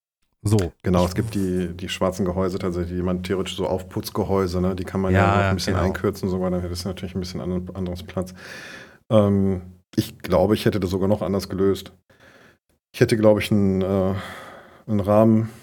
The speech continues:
Speaker 2: mir angefertigt, so einen kleinen Holzrahmen, den ich dahinter gelegt hätte, dann hätte ich die Steckdosen noch ein bisschen rausgezogen und dann festgeschraubt mit dem Holzrahmen dahinter, so einen kleinen, dünnen.
Speaker 1: Wollte ich auch, also, äh, ja, ich sag dir aber so, ich hatte so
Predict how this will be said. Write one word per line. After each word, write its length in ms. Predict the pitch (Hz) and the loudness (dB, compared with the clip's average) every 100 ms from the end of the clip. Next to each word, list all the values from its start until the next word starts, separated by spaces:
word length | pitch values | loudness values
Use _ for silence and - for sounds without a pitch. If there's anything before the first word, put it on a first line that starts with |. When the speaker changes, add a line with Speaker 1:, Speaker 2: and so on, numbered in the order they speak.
| - - | -20 -2
Speaker 2:
mir 160 | 113 | 0
angefertigt, 640 | 98 110 104 110 107 104 - | 2 0 2 2 2 0 -2
so 100 | 101 | -2
einen 580 | 95 92 90 87 82 - | 0 -4 -8 -10 -12 -2
kleinen 320 | 107 104 104 | 2 4 6
Holzrahmen, 480 | 113 113 107 107 101 | 4 4 4 6 6
den 60 | |
ich 60 | 98 | 4
dahinter 300 | 98 113 131 | 6 8 8
gelegt 280 | 104 104 - | 6 4 4
hätte, 140 | 104 | 4
dann 60 | 101 | 4
hätte 80 | 104 | 4
ich 80 | - | 2
die 80 | |
Steckdosen 380 | 98 107 110 98 | 2 2 4 4
noch 60 | 101 | 2
ein 40 | |
bisschen 180 | 95 104 | 2 2
rausgezogen 520 | 92 110 - - 104 | 2 2 0 2 2
und 100 | 98 | 4
dann 80 | 98 | 0
festgeschraubt 680 | - 107 - - 98 98 107 | -2 -4 -8 -4 -2 -2 -2
mit 120 | 101 | -2
dem 140 | 101 | 0
Holzrahmen 460 | 107 110 - 104 107 | 0 -2 -2 0 0
dahinter, 440 | 107 107 110 113 - | 0 -2 -4 -8 -8
so 100 | - | -10
einen 60 | 104 | -4
kleinen, 300 | 113 107 101 | 0 0 2
dünnen. 320 | 107 104 104 - - - - - 110 110 117 | 0 0 -4 -14 -20 -20 -20 -14 -12 -10 -2
Speaker 1:
Wollte 260 | 113 160 165 | 2 2 2
ich 160 | 165 113 | 0 2
auch, 380 | 160 240 - | 2 0 -4
also, 380 | - 131 147 147 139 | -2 2 4 2 2
äh, 280 | 135 131 110 - | 2 2 -2 -8
ja, 380 | 117 113 147 233 - _ _ _ | 0 4 4 2 -4 _ _ _
ich 120 | 131 | 0
sag 180 | - 160 | 2 2
dir 100 | 170 | 2
aber 120 | 143 131 | 2 4
so, 160 | 165 | 2
ich 180 | 131 - | 2 0
hatte 220 | 156 151 | 2 0
so 500 | 127 151 190 202 - | 2 2 4 2 -2